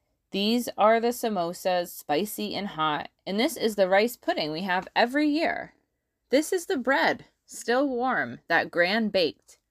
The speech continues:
This is the butter made by us kids. And this is Dad's huckleberry jam. Mmm.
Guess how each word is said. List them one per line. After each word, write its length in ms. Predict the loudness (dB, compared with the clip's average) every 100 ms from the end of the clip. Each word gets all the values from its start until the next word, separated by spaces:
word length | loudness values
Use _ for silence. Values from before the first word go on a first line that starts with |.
| _ _
This 180 | -8 -6
is 120 | -2
the 100 | -2
butter 480 | 0 2 2 0 -4
made 220 | -4 -2 2
by 160 | 2
us 300 | 2 0 -2
kids. 540 | -6 -4 -4 -8 -18 -20 _ _ _
And 160 | -2 -2
this 160 | 0
is 160 | -4 -2
Dad's 380 | 0 2 0 0
huckleberry 680 | 0 2 0 2 2 2
jam. 460 | -2 -4 -4 -4 -10 _ _ _ _
Mmm. 960 | -6 -4 -4 -4 -6 -8 -8 -10 -12